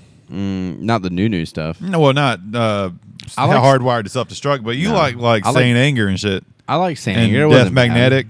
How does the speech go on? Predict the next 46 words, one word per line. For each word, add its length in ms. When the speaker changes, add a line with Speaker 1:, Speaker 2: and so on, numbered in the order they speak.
Speaker 1:
I 80
didn't 180
care 160
for 100
Death 280
Magnetic 420
Speaker 2:
Okay. 100
Speaker 1:
much, 160
but 160
I, 140
I 120
liked, 380
I 100
liked 200
the 60
stuff 220
that 80
nobody 280
else 200
liked. 260
Speaker 2:
You 120
Speaker 1:
Like, 140
Speaker 2:
like 40
the, 120
"Yeah, 360
ah," 340
like, 140
when 80
he 60
started 240
Speaker 1:
Load, 80
Speaker 2:
saying, 280
"Yeah," 240
a 20
Speaker 1:
Load 240
Speaker 2:
lot. 80
Speaker 1:
and 80
Reload, 460
Speaker 2:
Yeah. 80
Speaker 1:
Black 200
Album. 400
I 140
like 180
those 220
three 180
albums. 420